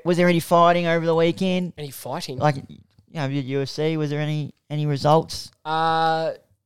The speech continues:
Speaker 2: no, not really. Apart from the Korean zombie retired.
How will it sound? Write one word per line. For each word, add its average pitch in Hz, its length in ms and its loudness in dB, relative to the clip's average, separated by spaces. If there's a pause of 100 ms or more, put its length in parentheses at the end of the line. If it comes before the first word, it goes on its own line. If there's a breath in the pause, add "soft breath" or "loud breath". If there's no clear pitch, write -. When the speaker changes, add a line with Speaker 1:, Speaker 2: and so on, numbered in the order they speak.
(320)
Speaker 2:
no, 170 140 -16
not 131 140 -12
really. 123 280 -12 (200)
Apart 139 240 -10
from 117 260 -16 (380)
the 143 80 -14
Korean 139 320 -10
zombie 123 260 -10
retired. 127 460 -14